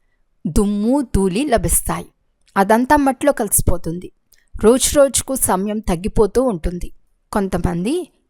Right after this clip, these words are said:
మా ఆస్తికి పిల్లలు వారసులుగా అవుతారని భావిస్తారు. కానీ బాబా చెప్తున్నారు, "ఏమీ దొరకదు,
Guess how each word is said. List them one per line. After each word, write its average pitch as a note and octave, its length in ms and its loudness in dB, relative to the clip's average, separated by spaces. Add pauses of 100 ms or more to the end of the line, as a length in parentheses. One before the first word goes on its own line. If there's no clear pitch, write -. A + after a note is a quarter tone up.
(140)
మా G3+ 160 -2
ఆస్తికి G#3+ 760 -4 (380)
పిల్లలు C#4+ 300 0
వారసులుగా A3+ 580 0
అవుతారని F3+ 480 -2
భావిస్తారు. A3+ 680 -2 (600)
కానీ C4+ 180 0
బాబా A#3+ 320 2
చెప్తున్నారు, E3+ 600 -4 (460)
"ఏమీ B3 320 4
దొరకదు, F#3 480 -2